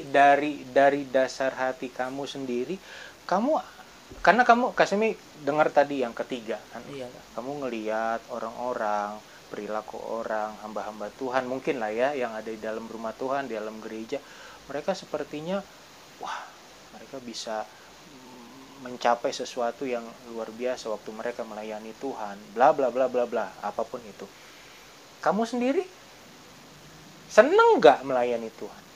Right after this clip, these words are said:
Speaker 2: Kalau dicar-, dikatakan senang atau tidak, pasti ada sukacita dan tidak
Speaker 1: Kamu
Speaker 2: sukacita.
Speaker 1: sendiri punya panggilan tersendiri nggak untuk melayani Tuhan?
Speaker 2: Secara garis besar yang saya lihat ada di jiwa saya.
Speaker 1: Ya, itu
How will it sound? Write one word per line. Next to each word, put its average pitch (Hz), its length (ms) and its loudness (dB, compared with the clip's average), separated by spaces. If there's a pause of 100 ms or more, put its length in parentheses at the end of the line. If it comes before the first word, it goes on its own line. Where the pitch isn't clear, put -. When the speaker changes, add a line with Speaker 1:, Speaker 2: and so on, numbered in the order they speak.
(1000)
Speaker 2:
Kalau 156 160 -6
dicar-, 156 400 -6
dikatakan 156 880 -4
senang 151 240 -6
atau 151 240 -4
tidak, 180 320 -2
pasti 151 400 -2
ada 127 560 -2 (320)
sukacita 139 640 -6
dan 131 320 -6
tidak 135 100 -4
Speaker 1:
Kamu 190 160 6
Speaker 2:
sukacita. 233 140 4
Speaker 1:
sendiri 254 320 10 (640)
punya 214 240 8
panggilan 214 640 8
tersendiri 269 480 0
nggak 135 240 0
untuk 131 240 -8
melayani 117 480 -4
Tuhan? - 260 -12 (480)
Speaker 2:
Secara 147 400 -4
garis 147 300 -2
besar 143 340 -2
yang 151 140 -4
saya 135 160 -4
lihat 143 180 -4
ada 139 380 -2
di 127 80 -10
jiwa 127 320 -10
saya. 127 240 -4
Speaker 1:
Ya, - 20 2
itu - 320 -14